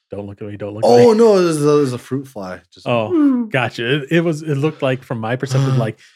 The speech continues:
Speaker 1: you're looking around like, "Don't look at me, don't look
Speaker 2: Duh,
Speaker 1: at me."
Speaker 2: duh, duh,
Speaker 1: <laughs> I was like, "Well,
Speaker 2: huh,
Speaker 1: who else am I gonna look at here?"
Speaker 2: <laughs> I mean, dog somewhere.
Speaker 1: Yeah, there's a
Speaker 2: <laughs>
Speaker 1: dog somewhere. But getting a little more personal here, you know, 'cause you were saying, you know, what happens, no, no one sees it.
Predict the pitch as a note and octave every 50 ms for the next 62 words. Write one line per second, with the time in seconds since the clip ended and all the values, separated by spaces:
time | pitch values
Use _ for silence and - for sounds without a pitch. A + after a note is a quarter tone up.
0 | _ - C3 B2+ A#2 A2 - A#2 G#2+ G#2 G#2+ G2+ G2+ - _ - F#2+ F#2+ F#2+ F#2+
1 | _ G2 G2 - G#2+ G#2+ G#2 - A#2+ G#2 B2+ A2 A#2+ A2+ - F#3+ A#2+ - - B2
2 | A#2+ G#2+ - - B2+ A2+ A2+ - B2+ A#2 G#2 F#2 A2 G#2+ A#2 D#3 E3+ F#3 G3 F#3+
3 | F3+ - F#3 D#3+ D3+ D3+ C3+ D3 D3 - - - - - A#4+ G#4+ - - - A4
4 | G4 D#4+ C4 D#4+ F#4 E4+ E4 C#4 - E4+ E4 - - _ _ _ _ _ _ _
5 | _ - B2 B2 A#2+ A#2 A2+ A2 B2+ C3 A2+ A#2+ _ _ _ B2+ B2+ A2 G#2+ B2+
6 | D3 A#2+ G2+ - - - A2+ C3+ B2+ G#2 F#2 - - _ - D#3 D#3+ C#3+ A2 F#2
7 | F2 A#2+ A#2 A2 A2+ A2 G#2 G#2 - - G#2 G2 - _ _ - - _ _ -
8 | E3+ E3 - _ _ _ _ _ _ _ - F3+ F3+ D3+ C#3 C#3 C#3 C#3 A#2+ G#2
9 | - - - - D#4 - - C#3+ A#2 G2+ - - G#2+ G2 F#2+ G2+ G#2+ G#2+ G2 F#2+
10 | - C3+ A2+ A#2 A2 G#2+ - - G#2 G2 F#2+ G2 G2+ G#2 F2+ F#2 F#2+ G2+ G#2+ G#2+
11 | G2+ G2 - - G#2 G2+ G#2+ _ _ _ _ _ G#2+ G#2 G2+ F#2+ - _ _ _
12 | - G2+ F2+ F2+ - - - D#3+ C#3 - -